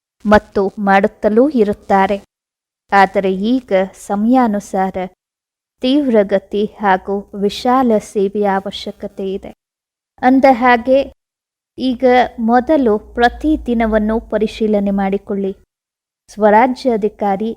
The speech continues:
ಎಲ್ಲಿಯವರೆಗೆ ಆಗಿದ್ದೆ? ಆತ್ಮ ಮಾಲೀಕನಾಗಿ ಕರ್ಮೇಂದ್ರಿಯಗಳನ್ನು ನಡೆಸಿದ್ದೇನೆ.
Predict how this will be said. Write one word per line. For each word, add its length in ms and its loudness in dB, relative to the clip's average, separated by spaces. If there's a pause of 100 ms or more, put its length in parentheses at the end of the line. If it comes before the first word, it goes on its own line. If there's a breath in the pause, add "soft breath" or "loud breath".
ಎಲ್ಲಿಯವರೆಗೆ 720 -2
ಆಗಿದ್ದೆ? 600 -10 (760)
ಆತ್ಮ 480 0
ಮಾಲೀಕನಾಗಿ 1000 0
ಕರ್ಮೇಂದ್ರಿಯಗಳನ್ನು 1080 -2
ನಡೆಸಿದ್ದೇನೆ. 760 -8